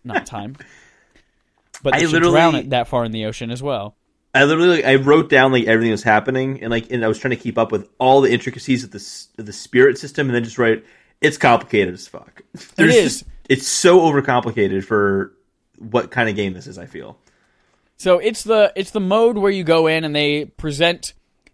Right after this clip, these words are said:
Speaker 1: interesting, unique challenges to you. Like,
Speaker 2: Yeah.
Speaker 1: where you might have to fight a giant character, or you
Speaker 2: I
Speaker 1: might
Speaker 2: like
Speaker 1: have to
Speaker 2: that part
Speaker 1: fight
Speaker 2: of it.
Speaker 1: Yeah,
Speaker 2: That's fun.
Speaker 1: I mean, that's cool. And then from that, you get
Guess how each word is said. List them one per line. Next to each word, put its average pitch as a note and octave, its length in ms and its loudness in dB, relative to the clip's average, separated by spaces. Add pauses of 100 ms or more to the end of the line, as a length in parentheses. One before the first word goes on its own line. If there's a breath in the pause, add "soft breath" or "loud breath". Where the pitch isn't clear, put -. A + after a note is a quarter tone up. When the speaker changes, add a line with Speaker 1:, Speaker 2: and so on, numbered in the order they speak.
(120)
Speaker 1:
interesting, F3+ 580 -6
unique C#3+ 480 -4
challenges A2 760 -6
to - 100 -14
you. E2+ 220 -16
Like, B2+ 360 -4
Speaker 2:
Yeah. C3+ 320 -2
Speaker 1:
where B2 160 -6
you B2+ 240 -6
might C3+ 140 -2
have C3+ 100 -4
to C#3 60 -16
fight F3 160 -2
a F3 40 0
giant E3+ 300 -2
character, G#2+ 440 -8
or A2+ 140 -8
you C#3 60 4
Speaker 2:
I E3+ 40 4
Speaker 1:
might F3 40 2
Speaker 2:
like B3 120 2
Speaker 1:
have F3+ 60 -4
to F3 60 2
Speaker 2:
that E3+ 120 2
part D#3 180 2
Speaker 1:
fight - 80 -8
Speaker 2:
of - 100 -18
it. - 100 -20 (320)
Speaker 1:
Yeah, D#3 220 2
Speaker 2:
That's G#2+ 120 -4
fun. G#2 180 -8
Speaker 1:
I B2+ 100 -14
mean, D3 180 -18
that's F3+ 220 -2
cool. B2 380 -4 (640)
And D#3 220 -2
then D#3 440 0 (120)
from F#3+ 380 0
that, C#3+ 240 2
you C#3+ 100 -4
get C3+ 240 -2